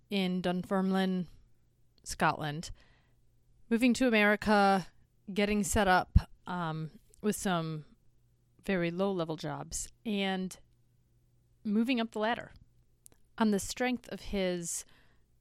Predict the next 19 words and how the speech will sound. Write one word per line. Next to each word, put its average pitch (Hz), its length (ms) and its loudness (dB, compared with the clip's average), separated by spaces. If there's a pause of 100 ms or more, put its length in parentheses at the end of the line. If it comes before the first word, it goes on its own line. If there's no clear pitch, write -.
(540)
hard 262 360 2
work, 165 400 2 (160)
but 214 160 2
also 247 480 -2
his 180 540 -2
charm 269 640 2
and 214 300 0
his 190 500 -4 (1600)
uncanny 214 640 0
knack 156 320 -4
for 151 540 -2 (680)
succeeding 180 720 -4
at 160 240 -4
everything 175 340 -6
he 165 120 -8
put 170 220 -4
his 160 120 -4
hand - 280 -8
to. - 120 -14